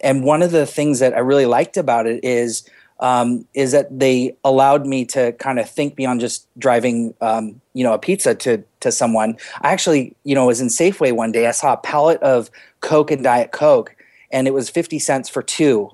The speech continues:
So it was twenty-five cents per two liter. And I bought the whole pallet, put it in the back of my truck,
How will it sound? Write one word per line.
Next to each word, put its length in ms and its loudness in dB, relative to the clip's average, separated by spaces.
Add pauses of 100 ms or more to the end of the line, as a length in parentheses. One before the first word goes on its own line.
So 200 0
it 40 4
was 100 0
twenty-five 460 -2
cents 240 -4
per 200 -6
two 200 -4
liter. 320 -2 (400)
And 120 2
I 80 4
bought 340 0
the 100 -2
whole 240 0
pallet, 560 0
put 180 -4
it 80 -6
in 160 -2
the 100 0
back 280 0
of 60 -8
my 140 -4
truck, 500 -4